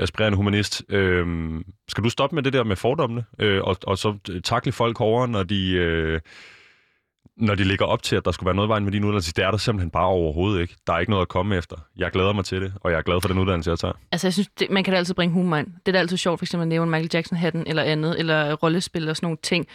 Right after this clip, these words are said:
Speaker 2: Sådan er det bare. Men man skal bare smide tilbage. Altså, hvad fanden er det, din uddannelse egentlig kan? Hvad kan du måske bidrage til? Er der ikke allerede,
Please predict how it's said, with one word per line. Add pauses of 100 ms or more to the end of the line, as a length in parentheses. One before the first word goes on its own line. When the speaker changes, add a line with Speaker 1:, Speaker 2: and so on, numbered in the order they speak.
(140)
Speaker 2:
Sådan
er
det
bare. (280)
Men
man
skal (200)
bare
smide
tilbage. (460)
Altså,
hvad
fanden
er
det,
din
uddannelse
egentlig
kan? (240)
Hvad
kan
du
måske
bidrage
til?
Er
der
ikke
allerede,